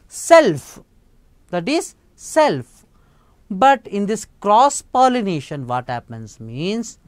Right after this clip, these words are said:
the process of transfer of pollen grains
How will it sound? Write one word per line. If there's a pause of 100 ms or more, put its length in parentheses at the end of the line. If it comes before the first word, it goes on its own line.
(440)
the
process
of
transfer
of (120)
pollen
grains